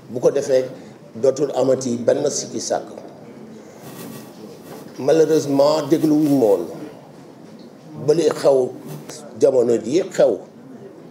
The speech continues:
euh, werante bi am. Werante bii nag laa doon bañ. Waaye nag dégg ngeen ma ci fan yële passé ci benn symposium, ma wax sama position, man li ma xalaat man.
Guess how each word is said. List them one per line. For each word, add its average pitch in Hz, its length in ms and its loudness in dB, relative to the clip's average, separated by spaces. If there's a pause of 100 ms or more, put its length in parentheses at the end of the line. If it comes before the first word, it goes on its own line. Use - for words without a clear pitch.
(160)
euh, 110 240 2 (140)
werante 123 460 4
bi 123 220 -4
am. 104 220 0 (140)
Werante 160 500 4
bii 170 260 0
nag 156 180 2 (600)
laa 127 240 4
doon 131 400 4 (100)
bañ. 113 140 2 (1400)
Waaye 135 440 4
nag 190 160 2 (420)
dégg 175 180 2 (120)
ngeen 185 240 4
ma 160 180 2
ci 160 120 -4
fan 127 300 2
yële 147 340 4
passé 117 520 0
ci - 120 -8
benn 127 280 4
symposium, 113 680 0 (560)
ma 127 140 2
wax 139 340 4
sama 165 180 4
position, 127 540 0
man 110 260 -2
li 127 100 0
ma 139 120 4
xalaat 107 400 0
man. 80 240 -4